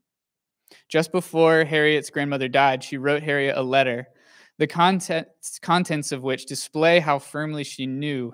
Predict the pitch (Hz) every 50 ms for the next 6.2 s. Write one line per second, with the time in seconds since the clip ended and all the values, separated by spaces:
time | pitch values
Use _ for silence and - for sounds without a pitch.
0 | - _ 135 127 123 123 123 123 123 120 120 120 127 127 127 127 - - 156 165
1 | 165 - _ _ _ _ _ _ _ _ _ _ _ _ _ _ _ _ - -
2 | 170 147 143 - - 131 127 123 - - - - - _ - - _ _ _ _
3 | _ _ _ _ _ _ 160 143 160 165 170 160 143 135 131 127 123 120 123 -
4 | _ _ _ _ _ _ - 143 123 127 117 123 120 123 - - - 135 147 160
5 | - 156 - - - 143 143 147 - 151 156 156 156 170 185 - 202 196 165 -
6 | 123 147 - -